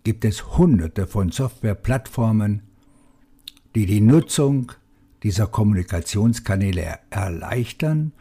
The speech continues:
und vereinfachen, sowohl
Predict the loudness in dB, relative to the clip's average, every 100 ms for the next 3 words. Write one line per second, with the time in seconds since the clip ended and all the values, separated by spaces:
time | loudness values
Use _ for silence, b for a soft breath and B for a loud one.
0 | B B 0 0 0 -2 0 0 0 -4
1 | -6 -6 -8 -12 -20 _ -20 -20 -20 _
2 | _ -20 b b 2 4 6 6 4